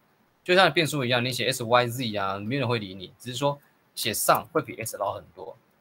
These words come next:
上的分层动就是总和运算的意思，所以假设你硬要写 X，其实也没有关系，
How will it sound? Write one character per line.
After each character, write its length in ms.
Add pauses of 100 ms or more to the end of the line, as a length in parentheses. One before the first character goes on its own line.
(160)
上 200
的 120
分 240
层 120
动 140
就 80
是 120
总 300
和 320 (400)
运 160
算 160
的 80
意 160
思， 200 (540)
所 140
以 20
假 100
设 60
你 120
硬 120
要 140
写 120
X， 380 (180)
其 200
实 140
也 40
没 60
有 100
关 220
系， 240